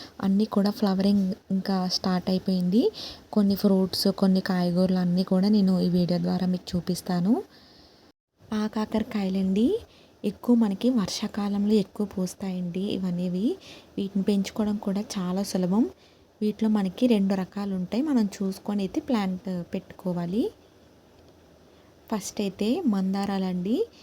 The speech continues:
ఇదైతే ముద్ద మందారం. చాలా రెడ్‌గా పూస్తుంది. చెట్టు మొత్తం పువ్వులు ఎక్కువగా పూస్తాయండి వీటికి. ఒకేసారి మనకి ఇరవై పువ్వుల ద్వారా, ఇరవై పువ్వుల వరకు పూస్తాయండి ఈ ముద్ద మందారాలైతే.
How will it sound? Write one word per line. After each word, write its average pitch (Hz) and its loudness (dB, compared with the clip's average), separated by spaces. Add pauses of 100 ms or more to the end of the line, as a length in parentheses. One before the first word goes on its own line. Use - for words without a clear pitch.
(260)
ఇదైతే 208 0
ముద్ద 208 2
మందారం. 202 2 (520)
చాలా 190 -4
రెడ్‌గా 190 -2
పూస్తుంది. 202 0 (600)
చెట్టు - -4
మొత్తం 214 -2
పువ్వులు 208 0
ఎక్కువగా 220 -2
పూస్తాయండి 190 -2 (140)
వీటికి. 190 0 (1600)
ఒకేసారి 220 0
మనకి 202 0
ఇరవై 202 2
పువ్వుల 190 -4
ద్వారా, 190 -4 (480)
ఇరవై 196 0
పువ్వుల 196 0
వరకు 196 0
పూస్తాయండి 196 0
ఈ 208 4
ముద్ద 175 2
మందారాలైతే. 185 0